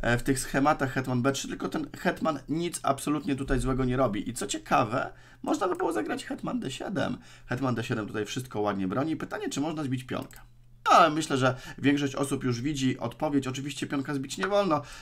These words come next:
bo jest wieża z F na B osiem, hetman jest w pułapce. To są takie typowe pułapki, nie tylko w partii, mm, włoskiej.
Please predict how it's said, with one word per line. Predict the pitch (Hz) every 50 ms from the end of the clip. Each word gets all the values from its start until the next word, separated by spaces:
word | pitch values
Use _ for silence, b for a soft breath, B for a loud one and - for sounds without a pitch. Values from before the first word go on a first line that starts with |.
| B B -
bo | - 208 185
jest | 156 139
wieża | 139 143 135 135
z | 127 - -
F | - -
na | 131 110
B | 101 117
osiem, | 120 123 123 123 110
hetman | - 120 - - 117 113
jest | 107 -
w | -
pułapce. | - 107 107 104 - - -
To | - -
są | - 165 143
takie | 151 - 139 127 127 B B B B
typowe | - 156 143 - 170 160 151 143
pułapki, | 127 - 117 120 123 127 127 - - - 175
nie | 285 311 -
tylko | - 175 165 143 - 147 135 131 131 127
w | 127 - -
partii, | - 110 110 107 107 - - - 104 104 95 - -
mm, | 95 101 101 98 95
włoskiej. | 113 123 131 131 120 113 - - - - - - -